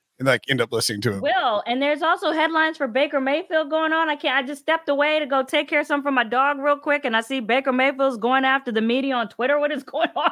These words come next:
Speaker 1: Wait,
Speaker 2: right
Speaker 1: what?
Speaker 2: now?
Speaker 1: I didn't see that yet.
Speaker 2: Someone
Speaker 1: Uh,
Speaker 2: just
Speaker 1: okay.
Speaker 2: sent me a, go to Baker Mayfield's, uh, timeline. Yeah. <laughs>
Speaker 1: Let's
Speaker 2: Like,
Speaker 1: see.
Speaker 2: what is, everyone's having a
Speaker 1: Baker.
Speaker 2: Mayfield, a, a meltdown today?
Speaker 1: Well, there's been considerable.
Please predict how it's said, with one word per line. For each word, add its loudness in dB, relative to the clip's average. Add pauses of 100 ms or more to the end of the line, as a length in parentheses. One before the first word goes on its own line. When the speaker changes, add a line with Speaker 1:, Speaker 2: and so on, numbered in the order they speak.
Speaker 1:
Wait, 2
Speaker 2:
right 0
Speaker 1:
what? 2
Speaker 2:
now? 2
Speaker 1:
I 4
didn't -2
see 0
that 2
yet. -8 (280)
Speaker 2:
Someone 2
Speaker 1:
Uh, 2
Speaker 2:
just 0
Speaker 1:
okay. 0
Speaker 2:
sent 0
me 2
a, 4
go -2
to 2
Baker 0
Mayfield's, -2
uh, 0 (100)
timeline. -2
Yeah. -8 (280)
<laughs> -6 (960)
Speaker 1:
Let's 4
Speaker 2:
Like, 0
Speaker 1:
see. 0
Speaker 2:
what 2
is, 0
everyone's -2
having 0
a 0
Speaker 1:
Baker. 0
Speaker 2:
Mayfield, -2 (240)
a, 0 (160)
a -4
meltdown -2
today? -4 (1300)
Speaker 1:
Well, 2
there's 4
been 4
considerable. 2